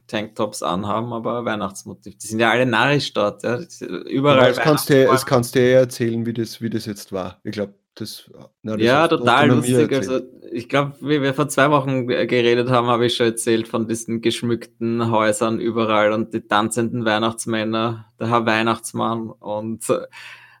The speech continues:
Speaker 1: überall, also auch in jedem Geschäft haben's irgendwie eine Weihnachtsmütze auf oder, äh, Rentierhörner und überall alles geschmückt und dann im Taxi läuft halt die Weihnachtsmusik.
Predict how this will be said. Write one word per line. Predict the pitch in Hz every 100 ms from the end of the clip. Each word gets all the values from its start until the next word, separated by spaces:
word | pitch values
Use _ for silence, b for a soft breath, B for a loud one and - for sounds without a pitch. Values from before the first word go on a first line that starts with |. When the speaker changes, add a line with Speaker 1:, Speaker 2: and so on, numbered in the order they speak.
| _
Speaker 1:
überall, | 120 139 139 127 131
also | 120 120
auch | 117 127
in | 123
jedem | 123 135 131
Geschäft | 147 - - 135 135 -
haben's | 131 131 127
irgendwie | - 135 143 135 139
eine | 139 139
Weihnachtsmütze | 110 123 143 - 131 135 - 147 123
auf | 139 151
oder, | 131 123 127 120 110
äh, | 104 104 127 127
Rentierhörner | 123 123 127 - 139 143 143 143 127 127 139 151 156 156 -
und | - 127 _ - - _ _ _ _ _ _ _ _ _
überall | 127 131 131 123
alles | 110 117 117
geschmückt | 117 - 110 117 143 - -
und | 110 -
dann | 117 113 90 -
im | 117 117
Taxi | 117 113 - - 139
läuft | 131 117 117 -
halt | 127 -
die | 135
Weihnachtsmusik. | 113 92 120 127 - 139 - 139 135 _